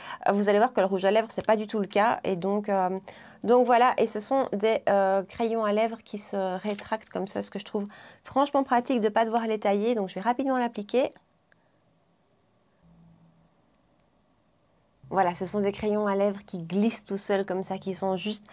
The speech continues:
crémeux mais pas trop, qui viennent pas filer mais qui s'appliquent en un coup, ça, c'est vraiment super agréable. Et donc par-dessus, je vais appliquer ceci, ça aussi. C'est un basique de chez Kiko et ça sort pratiquement chaque année dans les collections, mais c'est un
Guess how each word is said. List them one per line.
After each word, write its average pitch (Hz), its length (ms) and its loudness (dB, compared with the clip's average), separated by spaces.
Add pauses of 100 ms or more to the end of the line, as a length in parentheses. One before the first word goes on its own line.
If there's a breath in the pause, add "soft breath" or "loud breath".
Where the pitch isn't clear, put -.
(320 loud breath)
crémeux 226 400 4
mais 214 140 4
pas 202 180 2
trop, 208 280 0
qui 208 160 -6
viennent 196 240 2
pas 226 140 6
filer 220 460 2
mais 208 140 2
qui 196 120 -10
s'appliquent 202 540 -2 (240)
en 202 180 4
un 202 160 2
coup, 220 240 -2
ça, 208 220 -6
c'est 170 120 -10
vraiment 196 400 -6
super 208 400 -2
agréable. 196 460 0 (360 loud breath)
Et 214 100 4
donc 220 180 4
par-dessus, 233 560 2
je 208 100 -4
vais 190 100 2
appliquer 202 400 0
ceci, 202 520 -4
ça 214 240 4
aussi. 208 460 -2 (340 loud breath)
C'est 190 240 -2
un 170 100 0
basique 185 380 2
de 175 100 0
chez 175 200 -8
Kiko 190 320 -2
et 190 60 0
ça 170 180 -8
sort 180 240 -4
pratiquement 196 520 -4
chaque 190 220 -4
année 180 140 -2
dans 180 80 -2
les 175 100 -4
collections, 175 400 -6
mais 190 200 -2
c'est - 280 -10
un 185 220 -6